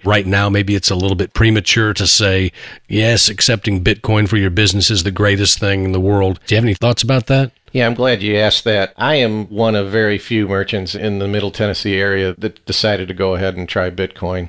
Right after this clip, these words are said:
Speaker 2: And what other businesses are hesitating about is, you know, "What is Bitcoin? You know, I don't understand. Why should I take it? Who spends it?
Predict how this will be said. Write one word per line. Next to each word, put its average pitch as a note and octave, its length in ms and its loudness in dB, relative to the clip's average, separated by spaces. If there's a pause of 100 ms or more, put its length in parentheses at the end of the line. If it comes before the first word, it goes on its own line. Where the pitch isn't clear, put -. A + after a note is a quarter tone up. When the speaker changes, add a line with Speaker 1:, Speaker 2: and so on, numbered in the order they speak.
Speaker 2:
And G#2+ 480 0
what A#2+ 160 -2
other C#3 300 0
businesses A2+ 560 -2
are G2 80 -4
hesitating G#2 640 -2
about G2 340 -4
is, G2 180 -6
you A2+ 120 -6
know, G2 100 -2
"What A2+ 260 -2
is A2+ 180 0
Bitcoin? G2 680 -6
You G2+ 100 -10
know, G2+ 580 -8
I G#2+ 100 -4
don't G#2+ 180 -2
understand. G2+ 840 -2
Why G2 420 -4
should G#2+ 220 -2
I G#2 100 0
take G#2+ 400 -4
it? F2 120 -4
Who A2+ 180 -2
spends G#2+ 480 -2
it? F#2 200 -4